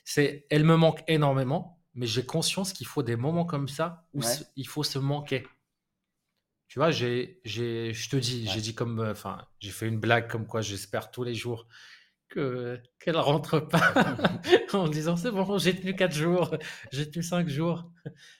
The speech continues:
Speaker 1: Parce que, pas parce que, euh, voilà, elle me saoule ou un truc comme ça, ou voilà, moi je suis très bien tout seul, j'ai pas peur d'être tout seul, c'est l'inverse. Mais, euh,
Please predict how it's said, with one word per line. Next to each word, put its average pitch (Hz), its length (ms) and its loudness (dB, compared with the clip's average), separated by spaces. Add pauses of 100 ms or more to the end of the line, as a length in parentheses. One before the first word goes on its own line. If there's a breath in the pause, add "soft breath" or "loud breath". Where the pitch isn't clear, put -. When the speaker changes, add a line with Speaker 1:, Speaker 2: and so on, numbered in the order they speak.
(320 soft breath)
Speaker 1:
Parce - 260 -2
que, 185 120 0
pas 185 320 4
parce 196 260 0
que, 170 100 -2
euh, 143 480 0
voilà, 131 300 0
elle 123 120 -6
me 127 120 -4
saoule 127 400 -4
ou 123 60 -4
un 120 40 -6
truc 117 220 -10
comme 117 160 -6
ça, 120 260 -4
ou 110 200 -6
voilà, 123 180 -4
moi 107 120 -8
je - 80 -10
suis - 120 -20
très - 160 -6
bien 123 160 -6
tout 120 140 -16
seul, 131 200 -6
j'ai 107 120 -10
pas 117 120 -4
peur 113 220 -4
d'être 104 220 -10
tout - 120 -18
seul, 131 280 -6
c'est - 200 -16 (100)
l'inverse. 127 560 -6 (600 loud breath)
Mais, 120 420 -2
euh, 113 220 2